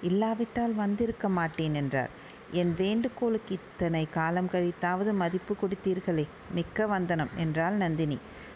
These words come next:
"சென்று போனதையெல்லாம் நீ மறந்துவிட்டாய் என்று நினைத்தேன். அதனாலே தான் ஓலை அனுப்பினாய் என்று கருதினேன். சென்றதையெல்லாம் மறக்க முடியுமா? ஐயா, நீங்கள் எல்லாவற்றையும் மறந்து விட்டீர்களா?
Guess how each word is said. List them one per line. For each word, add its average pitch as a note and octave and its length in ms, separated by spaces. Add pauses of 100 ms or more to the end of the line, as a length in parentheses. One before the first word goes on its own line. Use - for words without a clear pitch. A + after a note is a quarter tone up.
"சென்று A#3+ 400
போனதையெல்லாம் A#3+ 840
நீ A#3 180
மறந்துவிட்டாய் A3 840
என்று G3+ 200
நினைத்தேன். D#3+ 560 (480)
அதனாலே F#3+ 540 (100)
தான் A3 280
ஓலை F3+ 360
அனுப்பினாய் G3 640
என்று F3+ 260
கருதினேன். D#3 560 (380)
சென்றதையெல்லாம் A#3 920
மறக்க F3+ 380
முடியுமா? D#3 540 (400)
ஐயா, E3+ 340 (360)
நீங்கள் F3 360
எல்லாவற்றையும் F3+ 760
மறந்து E3+ 280
விட்டீர்களா? E3 640